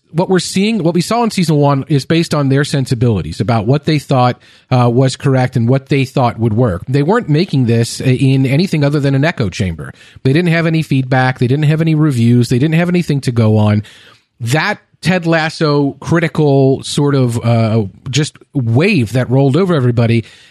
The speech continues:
and the popularity of the show did not evolve, right? It, it did, it, it did evolve. It did not emerge right away. Um, in season two, for in, in middle, in somewhere shortly after season one debuts, they announce,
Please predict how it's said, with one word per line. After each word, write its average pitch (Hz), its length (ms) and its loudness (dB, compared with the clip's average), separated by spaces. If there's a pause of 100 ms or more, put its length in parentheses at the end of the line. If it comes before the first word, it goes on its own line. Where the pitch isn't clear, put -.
and 147 160 0
the 147 60 -2
popularity 170 800 0
of 143 60 0
the 139 80 0
show 123 280 0
did 156 200 -2
not 180 160 0
evolve, 117 640 0
right? 123 180 0
It, 139 140 0
it 139 100 0
did, 175 140 2
it, 151 360 -2
it 147 220 -2
did 196 160 -2
evolve. 104 340 -4
It 113 80 -6
did 170 140 -2
not 160 160 0
emerge 131 400 2
right 117 220 2
away. 107 420 0 (460)
Um, 117 460 0 (360)
in 147 560 2 (280)
season 143 500 0
two, 180 300 0
for 143 240 0
in, 151 180 0
in 147 220 2
middle, 185 240 2
in 143 280 -2
somewhere 233 440 0 (260)
shortly 180 400 0
after 151 160 -2
season 139 420 0
one 127 200 2
debuts, 120 560 2
they 127 160 2
announce, 123 440 0